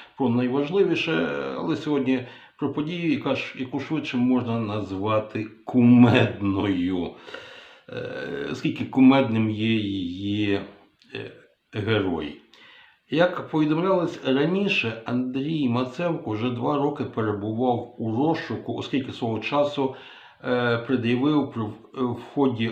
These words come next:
у київське метро фальшиве пенсійне посвідчення,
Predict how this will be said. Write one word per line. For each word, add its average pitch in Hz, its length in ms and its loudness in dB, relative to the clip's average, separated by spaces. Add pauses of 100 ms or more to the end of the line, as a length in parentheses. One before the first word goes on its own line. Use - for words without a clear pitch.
(120)
у 110 260 -10
київське 110 1160 0
метро 113 880 -2
фальшиве 135 540 -2
пенсійне 113 760 -2
посвідчення, 110 1080 -4